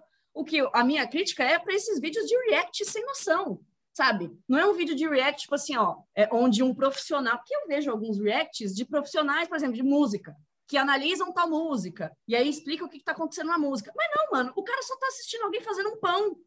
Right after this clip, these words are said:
<laughs> Sabe? E ele não é, e ele não é, é, da área culinária, entende o que eu tô querendo dizer? O que não, é, quando ele faz react,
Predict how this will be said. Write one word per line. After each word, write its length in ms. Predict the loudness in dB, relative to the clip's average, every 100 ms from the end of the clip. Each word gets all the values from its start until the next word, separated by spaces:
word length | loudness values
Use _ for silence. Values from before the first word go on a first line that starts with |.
| _ _ _ _ _ _ _ _ -20
<laughs> 800 | -14 -14 -6 -4 -4 -6 -4 4
Sabe? 360 | 4 6 0 0
E 100 | 4
ele 160 | 4 4
não 240 | 4 6
é, 220 | 6 4 0 -4
e 140 | 2 2
ele 100 | 4
não 220 | 2 4
é, 500 | 4 4 2 4 4 4
é, 40 |
da 140 | 4
área 440 | 6 6 4 0 -6 -4
culinária, 560 | -2 2 2 2 0 -2
entende 400 | -2 0 0 0
o 40 | -2
que 60 |
eu 40 | -8
tô 120 | -8
querendo 260 | -6 -4
dizer? 220 | 0 2 2
O 80 |
que 100 | 0
não, 120 | 0 2
é, 200 | 2 -2
quando 180 | 0 0
ele 120 | 0
faz 340 | -2 0 0 0
react, 420 | 0 0 0 -4